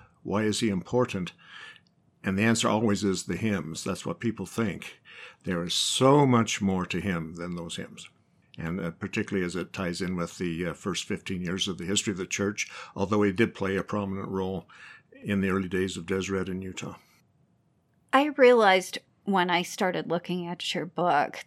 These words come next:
Speaker 2: that this was more than a biography. This was more about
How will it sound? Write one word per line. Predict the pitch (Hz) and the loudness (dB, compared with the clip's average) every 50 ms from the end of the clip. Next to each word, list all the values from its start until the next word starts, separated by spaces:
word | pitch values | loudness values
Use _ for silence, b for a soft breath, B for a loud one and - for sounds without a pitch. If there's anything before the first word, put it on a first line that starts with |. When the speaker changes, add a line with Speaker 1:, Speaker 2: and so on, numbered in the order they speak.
| _ - | _ 2
Speaker 2:
that | 196 180 - - - _ - | 2 2 2 0 -8 _ 6
this | - 277 277 - - | 6 6 6 6 0
was | 262 247 247 - | -2 0 0 0
more | 202 196 190 185 185 185 | 0 0 0 -2 -2 -4
than | 175 180 170 170 | -4 -4 -4 -4
a | 175 160 160 | -2 -4 -4
biography. | 165 - 160 165 165 - - - - - - - - - - 202 - - - 160 B 240 B B B B B B - | -4 -4 -4 -2 0 2 2 2 0 -2 -6 -12 -12 -8 -6 -4 -4 -4 -6 -8 B -12 B B B B B B 6
This | - 247 277 269 - - | 8 8 8 6 4 0
was | - 294 277 277 - | 2 2 2 2 2
more | 214 208 196 185 185 180 151 - | 2 4 4 4 4 2 2 4
about | - 180 165 180 165 170 165 170 - | 2 2 4 4 4 4 4 0 -2